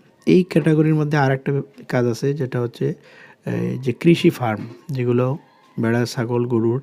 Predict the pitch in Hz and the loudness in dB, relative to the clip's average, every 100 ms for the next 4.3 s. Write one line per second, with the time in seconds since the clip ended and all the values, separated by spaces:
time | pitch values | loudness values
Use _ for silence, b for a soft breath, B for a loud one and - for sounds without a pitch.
0 | - B B B - 135 127 135 135 120 | -8 B B B -6 0 2 2 2 0
1 | 110 117 - 135 196 - 131 123 120 175 | -2 -6 -6 -4 -4 -2 -4 -4 -6 -6
2 | 160 - 147 139 127 127 - 131 127 135 | -6 -8 -8 -6 -6 -6 -4 -4 -2 -2
3 | 139 - - 107 - 131 - B B B | -4 -4 -6 -6 -10 -12 -20 B B B
4 | - 165 123 | 0 2 2